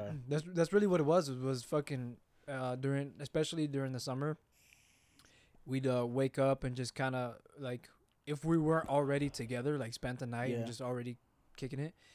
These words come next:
Speaker 2: Uh-huh.
Speaker 1: then we would, like, all mob up together, get on, get on our bikes and, and go to,
Speaker 2: Bro,
Speaker 1: uh,
Speaker 2: that's some Stranger Things shit, bro. That's,
Speaker 1: That's really
Speaker 2: that's
Speaker 1: what
Speaker 2: the
Speaker 1: it
Speaker 2: kind
Speaker 1: was,
Speaker 2: of
Speaker 1: 'cause,
Speaker 2: friendship
Speaker 1: 'cause
Speaker 2: I
Speaker 1: we'd be,
Speaker 2: wanted,
Speaker 1: we'd
Speaker 2: dog,
Speaker 1: be
Speaker 2: for
Speaker 1: running
Speaker 2: real.
Speaker 1: around town just doing dumb shit. Just
Speaker 2: Yeah.
Speaker 1: going to, like, the, the parks or whatever.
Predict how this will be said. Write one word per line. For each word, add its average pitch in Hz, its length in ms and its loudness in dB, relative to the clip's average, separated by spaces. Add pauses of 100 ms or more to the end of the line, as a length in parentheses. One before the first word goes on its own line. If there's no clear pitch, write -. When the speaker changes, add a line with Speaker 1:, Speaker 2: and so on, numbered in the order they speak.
(100)
Speaker 2:
Uh-huh. 131 260 -6
Speaker 1:
then 139 240 0
we 143 100 2
would, 139 180 2
like, 131 240 0
all 127 360 -2 (160)
mob 131 300 -2
up 123 140 -4
together, 127 420 -4
get 123 200 -4
on, 123 220 -6
get 127 100 -4
on 123 120 -2
our 123 80 -4
bikes 120 340 -4
and, 120 300 -10
and 120 200 -12
go 120 180 -6
to, 117 420 -10
Speaker 2:
Bro, 131 140 4
Speaker 1:
uh, 123 40 4
Speaker 2:
that's 127 240 4
some 151 140 0
Stranger 135 600 0
Things 131 380 0
shit, 120 400 -2
bro. 101 120 -6
That's, 104 100 -6
Speaker 1:
That's 139 200 4
really 156 120 4
Speaker 2:
that's 170 120 8
Speaker 1:
what 160 80 4
Speaker 2:
the 156 40 8
Speaker 1:
it 151 80 6
Speaker 2:
kind 170 100 6
Speaker 1:
was, 143 80 4
Speaker 2:
of - 60 -8
Speaker 1:
'cause, 143 120 2
Speaker 2:
friendship 135 220 -2
Speaker 1:
'cause 127 100 0
Speaker 2:
I 113 40 0
Speaker 1:
we'd 120 80 2
be, 117 60 0
Speaker 2:
wanted, - 280 0
Speaker 1:
we'd 151 60 -2
Speaker 2:
dog, 156 100 -4
Speaker 1:
be 165 60 -2
Speaker 2:
for 131 80 0
Speaker 1:
running 147 220 2
Speaker 2:
real. 147 80 0
Speaker 1:
around 147 200 0
town 139 320 -2
just 123 340 -8 (220)
doing 127 540 -4 (340)
dumb 117 280 -6
shit. 123 340 -10 (220)
Just 113 140 -2
Speaker 2:
Yeah. 113 80 2
Speaker 1:
going 120 180 0
to, 131 140 -6
like, 120 200 -4
the, 113 280 -6 (120)
the 123 100 -6
parks 123 400 -8
or 131 60 -8
whatever. 123 320 -6